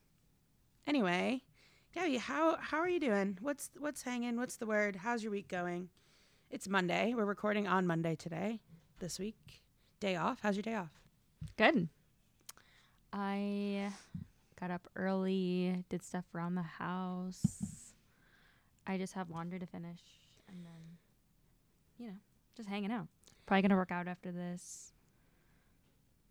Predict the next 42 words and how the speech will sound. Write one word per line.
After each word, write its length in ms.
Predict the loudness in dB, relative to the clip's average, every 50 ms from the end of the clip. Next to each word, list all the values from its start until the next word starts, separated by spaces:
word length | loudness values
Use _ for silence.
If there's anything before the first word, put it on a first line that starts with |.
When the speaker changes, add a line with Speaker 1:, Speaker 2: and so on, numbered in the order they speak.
| _ _ -6
Speaker 2:
Yeah. 140 | -4 -4 -4 -4 _ _ _ _ _ _ _ _ _ _ _ _ _ _ _ -20 -20 -20 -20 -20 -20 -20 -20 -20 _ _ _ -8
Speaker 1:
Nice. 480 | -8 -6 -4 -4 -4 -4 -6 -8 -2 2
I 120 | 4 4
didn't 180 | 4 4 0 0
really 200 | 0 0 0 2
have 160 | 0 0 -2
the 60 | -2
day 140 | -4 -2 -4
off. 380 | -4 -4 -6 -10 -12 -14 -20 -12 -2
I 60 | 2 4
mean, 140 | 6 6
I'm 60 | 6 4
giving 240 | 2 2 2 2
myself 320 | 2 2 2 2 0 0 0
the 120 | -4 -4
rest 280 | -4 -4 -6 -4 -4 -6
of 80 | -4
the 60 | -4 -2
day 180 | -2 0 0
off, 460 | 0 0 0 -2 -4 -10 -16 -20 -20 -20 -20 _ _ _ _ _ _ _ _ _ _ _ _ _ _ _ _ _ _ _ _ -6
but 120 | -4 -2
I 100 | -2 -2
did 200 | -2 -4 -6 -6
work 180 | -8 -12 -12 -12
today. 500 | -12 -8 -6 -4 -4 -4 -6 -6 -8 -12 -14 _ _ _ _ _ _ _ _ _ _ -8
I 80 | -4 -2
got 140 | -2 -2 -2
to 60 | -2
start 200 | 0 0 0 2
later, 240 | 0 0 2 2 2
though. 140 | 2 2
I 80 | 2 0
didn't 140 | 0 0 -2
have 120 | -2 -2 -4
to 60 | -6
get 140 | -6 -4 -6
up 120 | -8 -12
at 100 | -14 -10
five 220 | -8 -8 -8 -8
thirty. 280 | -8 -10 -10 -8 -10 -10
Speaker 2:
So 240 | -10 -4 0 0 2
nice. 460 | 2 2 2 0 0 -2 -4 -10 -16